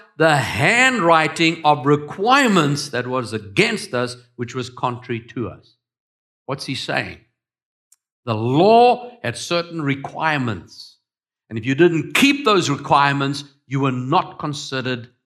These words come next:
holy or righteous. You had to work your way to prove yourself to God. But now,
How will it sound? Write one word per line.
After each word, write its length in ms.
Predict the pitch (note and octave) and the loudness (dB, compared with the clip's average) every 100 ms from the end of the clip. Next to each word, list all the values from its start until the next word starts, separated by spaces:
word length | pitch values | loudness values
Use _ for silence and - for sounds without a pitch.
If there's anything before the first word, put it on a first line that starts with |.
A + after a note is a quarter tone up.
| _ _ | _ _
holy 460 | A2+ G#2+ G2 G2 _ | -6 -4 -6 -12 _
or 140 | B2 G2+ | -12 -12
righteous. 440 | F2+ D#2+ _ _ _ _ _ _ _ _ _ _ _ _ _ | -14 -20 _ _ _ _ _ _ _ _ _ _ _ _ _
You 120 | A2 A#2+ | -8 -6
had 100 | - | -4
to 100 | A#2 | -6
work 500 | A2 A#2 F#3 - - | -2 2 2 0 -2
your 180 | C3+ | -2
way 480 | A2+ A2+ A2+ G#2+ - _ | 0 -2 -2 -6 -14 _
to 80 | - | -20
prove 380 | A2+ - C3 G#2+ | -12 -6 -4 -6
yourself 440 | G#2 - F#2+ - - | -10 -12 -14 -14 -20
to 60 | |
God. 300 | F#2 - - _ _ _ _ _ _ _ _ _ _ | -20 -20 -20 _ _ _ _ _ _ _ _ _ _
But 180 | A#2 G2+ | -8 -4
now, 680 | B2 A3+ F#3 C3+ B2+ - | 0 2 2 2 0 -4